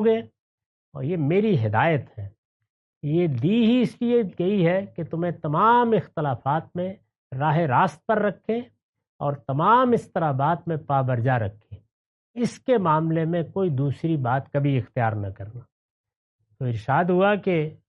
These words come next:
وَمَنْ أَعْرَضَ عَنْ ذِكْرِي فَإِنَّ لَهُ مَعِيشَةً ضَنْكًا وَنَحْشُرُهُ يَوْمَ الْقِيَامَةِ أَعْمَى،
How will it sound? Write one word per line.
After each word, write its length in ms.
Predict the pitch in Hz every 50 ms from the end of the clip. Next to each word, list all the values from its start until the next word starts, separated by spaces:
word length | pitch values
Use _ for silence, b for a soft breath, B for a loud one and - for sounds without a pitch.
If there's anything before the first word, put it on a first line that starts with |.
| _ -
وَمَنْ 360 | 120 120 135 160 165 160 143
أَعْرَضَ 420 | 127 139 175 202 220 226 220 220
عَنْ 300 | 226 226 226 226 220 185
ذِكْرِي 580 | 139 117 139 233 240 247 - 247 247 240 220 196
فَإِنَّ 540 | - - 190 180 175 175 175 170 170 165 160
لَهُ 440 | 147 135 127 120 147 175 170 156
مَعِيشَةً 840 | 131 117 120 135 160 175 170 151 - - 185 175 - 196 190 170 143
ضَنْكًا 600 | 107 98 160 196 226 226 208 - - 220 214 190
وَنَحْشُرُهُ 1080 | 165 151 147 151 156 143 127 110 - - 180 170 170 170 156 143 165 196 196 190 190 196 - _ _ _ _ _ _ _ _ _ -
يَوْمَ 480 | 120 123 185 208 202 185 175 165 165
الْقِيَامَةِ 920 | 156 147 131 - - 120 123 117 120 120 120 120 123 120 113 - - 117 104
أَعْمَى، 460 | 107 127 143 143 139 139 139 139